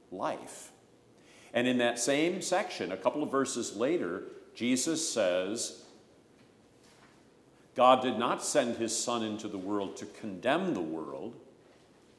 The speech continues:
but that the world through him might be saved." And the reason I quote that passage to you today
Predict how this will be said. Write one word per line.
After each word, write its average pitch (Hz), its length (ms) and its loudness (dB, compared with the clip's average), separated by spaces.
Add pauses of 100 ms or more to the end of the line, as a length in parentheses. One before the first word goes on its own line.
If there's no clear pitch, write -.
(720)
but 120 160 4
that 120 180 2
the 120 80 2
world 120 480 2
through 127 360 -2
him 101 300 -2
might 87 280 -6
be 98 100 -10
saved." 87 540 -6 (1080)
And 110 60 -6
the 120 60 2
reason 170 260 2
I 196 120 0
quote 170 480 0
that 131 280 2
passage 123 540 -2
to - 120 -8
you 107 140 -2
today 107 1000 -2